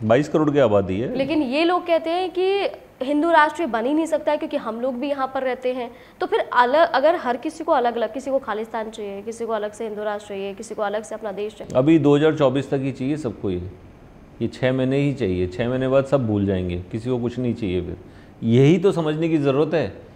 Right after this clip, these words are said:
Speaker 1: ये छः महीने में ही इनको सब कुछ चाहिए, खालिस्तान भी बनाना है, आप अगर बात करो इनको तो हिंदू राष्ट्र भी अभी बनाना है, और इनको ह-,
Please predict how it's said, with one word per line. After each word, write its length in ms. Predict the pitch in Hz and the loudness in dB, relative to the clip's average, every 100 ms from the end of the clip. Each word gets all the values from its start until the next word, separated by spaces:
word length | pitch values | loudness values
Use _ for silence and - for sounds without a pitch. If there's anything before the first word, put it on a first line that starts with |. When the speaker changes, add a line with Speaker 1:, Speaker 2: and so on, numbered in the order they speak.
| - 143 | -6 -2
Speaker 1:
ये 60 | |
छः 320 | - 123 131 | -2 2 2
महीने 360 | 175 165 165 175 | 4 4 4 2
में 200 | 170 156 | 2 2
ही 300 | 143 147 208 | 2 2 2
इनको 240 | 190 180 | 2 2
सब 200 | 185 156 | 0 0
कुछ 180 | - 196 | -2 2
चाहिए, 420 | 190 170 151 - - - - - | 2 4 2 -2 -8 -20 -20 -2
खालिस्तान 580 | 123 143 143 147 151 | 0 0 0 -2 0
भी 100 | 156 | 2
बनाना 400 | 143 127 120 120 | 2 2 0 2
है, 500 | 120 117 135 143 143 - - - | 4 4 6 4 0 -8 -20 -6
आप 280 | - 135 139 - | 2 2 2 -2
अगर 220 | 135 135 | -2 0
बात 340 | 120 127 123 143 | 2 2 2 -2
करो 220 | 131 131 | 0 0
इनको 400 | 131 117 131 143 | -2 -4 -2 -2
तो 120 | 131 | -2
हिंदू 240 | 123 123 | -2 -2
राष्ट्र 360 | 120 127 135 151 | 2 2 2 -4
भी 140 | 131 | -4
अभी 180 | 131 120 | -4 -4
बनाना 400 | 117 113 110 110 | -4 -4 -4 -4
है, 280 | 117 131 117 | -4 -4 -2
और 240 | 101 123 | 0 0
इनको 420 | 123 123 131 127 101 | -2 -2 0 2 0
ह-, 160 | 107 | -2